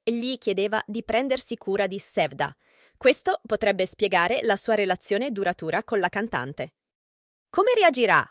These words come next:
Hunkar di fronte a questa rivelazione? Non perdete la prossima puntata che promette di essere ricca di emozioni e colpi di scena. Se avete apprezzato questo video,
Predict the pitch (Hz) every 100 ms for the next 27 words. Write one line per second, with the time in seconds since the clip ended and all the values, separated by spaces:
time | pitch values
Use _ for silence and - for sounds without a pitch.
0 | - 269 233 - 156 156 - 214 - 247
1 | 262 175 - 233 - 226 202 180 165 -
2 | 170 135 147 160 _ _ _ _ 294 370
3 | 403 285 208 196 175 220 277 - 247 220
4 | 202 190 220 269 359 - 285 254 226 269
5 | - 220 190 - 247 214 - 226 277 -
6 | 302 220 196 175 - 240 294 359 - 240
7 | - 277 339 370 320 - 220 151 135 -
8 | - _ _ _ _ _ _ _ - 240
9 | 311 539 - 440 - 240 - 208 196 233
10 | 190 170 175 180